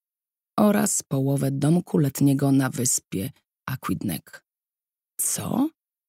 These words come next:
Chodzi o ten piękny dom z obrazka stojącego na twoim biurku?” „Tak, dokładnie ten. Jeździliśmy tam ciągle we wakacje, kiedy byłam młodsza, ale ostatnimi czasy był komuś wynajęty.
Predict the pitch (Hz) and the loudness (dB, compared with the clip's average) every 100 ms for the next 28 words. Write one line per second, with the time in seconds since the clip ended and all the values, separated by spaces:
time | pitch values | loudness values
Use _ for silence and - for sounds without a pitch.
0 | _ - 160 170 156 165 151 - 170 208 | _ 2 6 6 6 6 4 4 4 4
1 | - 160 170 175 160 151 165 - 185 - | 2 4 6 4 4 4 4 2 0 2
2 | 156 151 175 170 147 165 156 135 156 147 | 2 2 2 2 2 4 4 6 4 4
3 | - 277 - _ _ _ _ _ _ _ | 0 0 -2 _ _ _ _ _ _ _
4 | _ 247 196 - - _ 185 180 165 180 | _ 6 6 4 -12 _ 4 4 6 6
5 | 165 165 175 143 151 _ _ _ - - | 6 4 2 2 -2 _ _ _ -20 -20
6 | _ 214 180 294 302 - 226 190 180 196 | _ 4 6 4 4 4 4 4 4 4
7 | 180 180 160 156 165 165 - 139 139 139 | 4 6 4 2 2 0 0 0 0 2
8 | 139 139 139 131 - - - - 151 147 | 4 4 4 2 0 -6 -6 -2 2 4
9 | 151 143 160 143 - 151 - 127 147 143 | 2 0 2 2 2 -2 -2 -4 0 0
10 | 127 117 117 - 127 127 120 87 - | 0 -2 -2 -2 -4 -4 -4 -6 -8